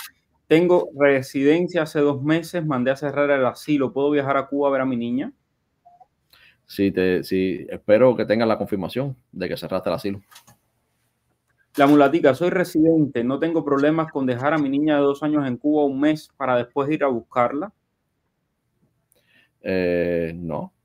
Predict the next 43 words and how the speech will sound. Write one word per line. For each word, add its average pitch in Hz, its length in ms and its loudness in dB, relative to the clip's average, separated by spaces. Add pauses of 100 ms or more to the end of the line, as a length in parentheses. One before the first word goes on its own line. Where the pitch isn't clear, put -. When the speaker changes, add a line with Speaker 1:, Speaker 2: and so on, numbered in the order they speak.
(300)
Speaker 2:
para - 200 0
nada. 78 140 -4
Speaker 1:
Residente, 175 380 -2
está 175 160 -4
con - 180 -18
su - 240 -14
niña, 160 240 -2
la 139 120 -6
quiere 131 180 -2
dejar 139 320 0
con 135 140 -4
su 120 220 -6
abuela, 127 540 -2
con 120 160 -6
quien 113 200 -10
sea, - 300 -10 (520)
para 113 120 -6
que 110 80 -4
la 110 100 -2
cuide. 110 280 -2
Speaker 2:
No, 80 220 -6
no. - 180 -18 (120)
Speaker 1:
Ok. 113 200 -2
Eh, - 1400 -2
Idelmis 180 480 6
Aguiar, 151 500 4
ya 151 160 2
solicité 156 840 -2
los 123 260 -2
servicios 147 440 -2
de 147 60 0
los 131 120 -2
abogados 127 480 2
Gallardo 143 580 0
para 123 180 -4
mi 117 120 -6
familiar. 123 540 -2
Muchísimas 123 580 -6
gracias, 139 420 -2
Idelmis, 131 420 -2
me 117 100 -8
alegra 131 300 -2
mucho. 156 480 -2